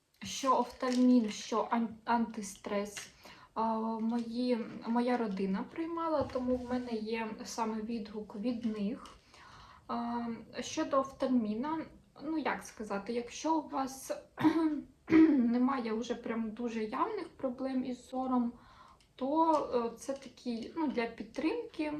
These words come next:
можна сказати, остроти зору. А вже, к-, звичайно, якщо у вас там такі прям уже великі, можна сказати, проблеми, то,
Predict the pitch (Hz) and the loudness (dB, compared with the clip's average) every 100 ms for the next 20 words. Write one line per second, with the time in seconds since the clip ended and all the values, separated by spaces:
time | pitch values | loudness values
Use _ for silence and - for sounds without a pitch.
0 | - - 269 269 254 247 - 247 247 240 | -8 -6 -4 0 0 -2 -6 -2 -2 -2
1 | 240 240 - - 240 - 247 - 247 240 | -4 -6 -10 -12 -12 -12 -14 0 2 4
2 | 240 240 233 233 - - - - - - | 2 2 0 -2 -6 -14 -20 -20 -20 -20
3 | - 240 240 240 247 269 269 247 240 240 | -4 4 6 6 4 2 2 0 0 -2
4 | 240 247 247 233 226 220 - 240 233 226 | 0 2 2 0 -4 -8 -2 0 0 -4
5 | - - 226 220 220 - - - 262 240 | -10 -8 -6 -4 -6 -12 -16 -12 -12 -8
6 | 247 220 220 226 - 254 214 226 214 220 | -6 -6 -8 -12 -14 -10 -6 -2 -2 -2
7 | - - - - - - _ _ 214 240 | -4 -14 -20 -20 -20 -20 _ _ -8 0
8 | 254 247 - 220 214 226 226 - 233 247 | 2 2 0 -4 -4 -4 -4 -6 -12 -2
9 | 254 254 226 240 294 440 359 247 - - | -2 0 -2 0 0 0 -2 -4 -6 -2
10 | 240 262 269 269 | 0 2 4 2